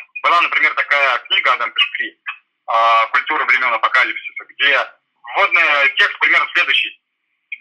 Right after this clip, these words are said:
"Ребят, вы всё ждёте конца света, а я вам раскрою небольшую тайну, он уже наступил.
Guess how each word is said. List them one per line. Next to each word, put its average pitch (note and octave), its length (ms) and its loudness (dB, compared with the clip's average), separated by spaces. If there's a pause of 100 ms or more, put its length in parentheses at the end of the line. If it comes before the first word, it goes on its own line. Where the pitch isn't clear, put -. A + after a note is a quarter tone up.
(280)
"Ребят, D#3 280 0
вы - 80 2
всё F#3 200 0
ждёте - 260 0
конца E3+ 320 0
света, A#3 380 -2 (840)
а C3 460 2
я E3+ 120 2
вам E3 340 0 (260)
раскрою F#3 400 0
небольшую - 360 0
тайну, F3+ 240 2
он D#3 60 0
уже D3 120 2
наступил. - 400 0